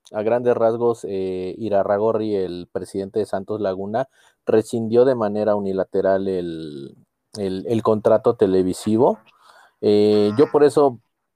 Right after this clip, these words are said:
igual por ahí tenía las dudas de si a lo mejor se cambiaba de, de fecha o de horario, porque, bueno, al parecer no hay televisión.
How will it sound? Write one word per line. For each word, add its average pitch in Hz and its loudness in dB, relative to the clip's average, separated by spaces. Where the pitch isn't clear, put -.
igual 139 0
por 139 -2
ahí 143 -2
tenía 135 -4
las 131 0
dudas 127 -4
de 104 -4
si - -8
a 107 0
lo 107 -6
mejor 107 -2
se 123 -6
cambiaba 110 0
de, 90 -6
de 165 -6
fecha 160 2
o 151 2
de 139 2
horario, 165 2
porque, 110 -2
bueno, 110 -2
al 101 -8
parecer 107 0
no 107 -8
hay 101 -8
televisión. 131 -6